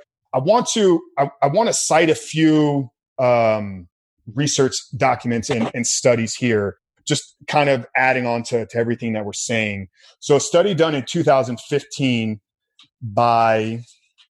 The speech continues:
uh, Paul Wright and Robert Tucunga, uh, titled Men's Objectifying Media Consumption, actually states that, uh, fundamentally, pornography desensitizes viewers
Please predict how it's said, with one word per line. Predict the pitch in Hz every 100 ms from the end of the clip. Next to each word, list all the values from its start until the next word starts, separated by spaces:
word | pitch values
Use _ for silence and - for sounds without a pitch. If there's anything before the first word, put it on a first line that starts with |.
| _ _ _ _ _ _ - - -
uh, | 120 117 -
Paul | 165 151
Wright | 135 131 135 156
and | 117
Robert | 120 123 123 -
Tucunga, | - 143 135 113 104 101 _ _ _ -
uh, | 113 110
titled | - 135 123 110
Men's | 117 139 127
Objectifying | 113 127 127 139 120 110
Media | 120 123 107
Consumption, | 110 - 107 98 110 104 98 _ _ -
actually | 151 - 147
states | - - 143 135 -
that, | 120 117 - - -
uh, | 117 113 107 104 101 98 -
fundamentally, | 165 160 143 135 120
pornography | - 131 139 143 147 123
desensitizes | 147 139 156 139 143 143 131 123 98
viewers | 123 139 143 123 113